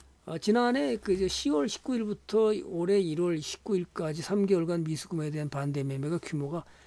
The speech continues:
백육십사억이었는데 요즘처럼 시장이 급락하면서 굉장히 늘었다는 거죠. 자, 휘청거리면서 반도 매매 때문에 개인 투자자는 더, 음, 급증하고 또 조정을 받는 만큼 반대 매매가,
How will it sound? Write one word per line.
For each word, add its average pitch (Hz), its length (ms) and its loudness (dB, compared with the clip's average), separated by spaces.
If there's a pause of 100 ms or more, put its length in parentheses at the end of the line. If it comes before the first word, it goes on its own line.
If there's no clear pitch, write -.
(140)
백육십사억이었는데 151 1040 0
요즘처럼 180 520 2
시장이 175 420 0
급락하면서 160 880 0 (580)
굉장히 165 680 2 (160)
늘었다는 180 560 2
거죠. 143 380 -6 (680)
자, 139 220 -8
휘청거리면서 180 800 0
반도 147 360 -4
매매 143 280 -4
때문에 143 460 -6
개인 143 280 -4
투자자는 143 420 -8
더, 139 300 -8 (640)
음, 135 320 -6
급증하고 147 760 -2 (160)
또 139 340 -2
조정을 220 420 8
받는 180 300 2
만큼 180 440 0
반대 170 400 2
매매가, 165 440 0